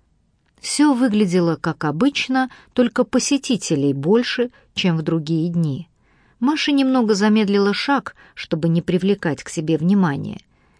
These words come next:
и двигалась теперь в общем потоке. Идти было неудобно, потому что навстречу стремился почти такой же поток. Вот, наконец, последний зал. Маша ещё с порога увидела, что двери в зал Леонардо закрыты.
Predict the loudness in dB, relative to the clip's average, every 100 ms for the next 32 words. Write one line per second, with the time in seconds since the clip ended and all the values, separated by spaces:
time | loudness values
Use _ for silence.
0 | -2 0 2 2 2 2 0 -2 0 2
1 | 2 0 -2 -2 -2 -6 -6 -8 -8 -14
2 | -16 _ _ _ _ -2 -2 0 -2 2
3 | 2 2 2 0 2 2 2 2 0 -2
4 | _ _ _ -2 0 0 0 0 0 -2
5 | -2 0 0 0 -2 0 2 2 -2 -4
6 | -4 -4 -6 -6 -4 -4 -2 -2 -4 -6
7 | -8 -6 -6 -8 -20 _ _ _ _ _
8 | _ _ _ 0 0 0 -2 -2 0 -2
9 | -2 -4 -4 -4 0 0 4 2 4 2
10 | 2 -2 -12 -20 -20 _ _ 2 2 2
11 | 0 2 -2 0 2 2 2 4 4 4
12 | 2 0 -2 -4 -2 0 -2 -4 2 2
13 | 2 0 -2 0 0 0 0 -2 0 -2
14 | -2 -6 -4 -6 -2 -2 -2 -6 -12